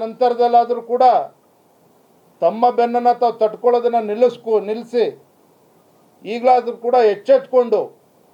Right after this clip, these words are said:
ರಾಜ್ಯದಲ್ಲಿ ಇವತ್ತು ಕಾನೂನು ಸುವ್ಯವಸ್ಥೆಯನ್ನ ಕಾಪಾಡಿಕೊಂಡು ರಾಜ್ಯದ ಮಾನವನ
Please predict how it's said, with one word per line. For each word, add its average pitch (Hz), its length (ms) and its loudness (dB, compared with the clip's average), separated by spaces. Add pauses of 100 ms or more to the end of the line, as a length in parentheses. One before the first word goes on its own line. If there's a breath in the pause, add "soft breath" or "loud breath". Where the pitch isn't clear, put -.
(560)
ರಾಜ್ಯದಲ್ಲಿ 240 640 2
ಇವತ್ತು 240 180 0 (120)
ಕಾನೂನು 240 420 0
ಸುವ್ಯವಸ್ಥೆಯನ್ನ 233 720 0 (1500)
ಕಾಪಾಡಿಕೊಂಡು 240 720 2 (160)
ರಾಜ್ಯದ 233 340 2 (140)
ಮಾನವನ 240 380 0